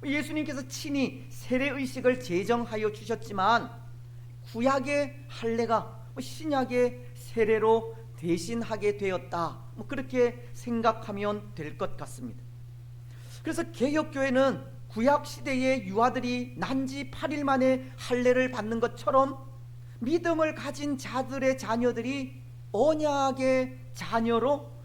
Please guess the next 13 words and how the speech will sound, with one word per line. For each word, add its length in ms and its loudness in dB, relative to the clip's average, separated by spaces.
유아 340 8
세례를 680 2
받는 400 -2
것이 500 -4
합당하다는 1600 -2
생각을 880 -2
하는 380 -6
겁니다. 300 -10
하지만 380 -4
여기에도 720 4
중요한 560 -2
것이 240 -6
있습니다. 360 -8